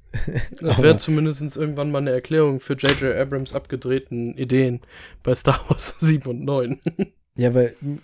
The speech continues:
Speaker 1: wissen wir was über Snoke? Wir wissen nur,
Speaker 2: Nö.
Speaker 1: dass Palpatine den
Speaker 2: Den geklont
Speaker 1: irgendwie
Speaker 2: hat.
Speaker 1: Ja.
Speaker 2: Ja, mal sehen. Ich trau dem alles, denen alles mittlerweile zu. Aber das wären ja noch coole Kniffe. Ich hab Angst, dass es nicht so cool wird, wie wir uns vorstellen.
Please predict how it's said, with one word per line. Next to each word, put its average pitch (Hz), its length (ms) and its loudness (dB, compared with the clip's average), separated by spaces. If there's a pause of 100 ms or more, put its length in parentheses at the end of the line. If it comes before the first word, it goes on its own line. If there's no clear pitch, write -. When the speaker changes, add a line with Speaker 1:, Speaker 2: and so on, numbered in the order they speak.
(120)
Speaker 1:
wissen 147 340 -2
wir 165 120 0
was 165 120 0
über 156 200 -4
Snoke? 151 340 -4
Wir 127 80 -4
wissen 127 160 -6
nur, 135 100 0
Speaker 2:
Nö. 135 60 -2
Speaker 1:
dass 127 80 -6
Palpatine 123 640 -4
den 110 120 -2
Speaker 2:
Den 127 140 2
geklont 110 280 0 (220)
Speaker 1:
irgendwie 101 40 -2
Speaker 2:
hat. - 220 -8 (380)
Speaker 1:
Ja. 107 240 -4 (880)
Speaker 2:
Ja, - 120 -14 (480)
mal 123 120 -6
sehen. 160 240 -4 (840)
Ich - 200 -18
trau 127 200 0
dem 123 200 -6
alles, - 420 -12 (120)
denen 127 160 -6
alles 120 280 -8
mittlerweile 117 480 -10
zu. - 220 -18 (640)
Aber 127 200 -2
das 123 200 -6
wären 127 180 2
ja 127 100 0
noch 123 260 -6 (160)
coole 135 280 -2
Kniffe. 131 460 -4 (300)
Ich - 120 -20
hab 123 100 -6
Angst, 123 240 -2
dass 127 140 -2
es 123 140 -10
nicht 127 120 -8
so - 120 -14 (100)
cool 123 140 -4
wird, 120 160 -8
wie 120 120 -10
wir 120 80 -6
uns 117 140 -10
vorstellen. - 520 -6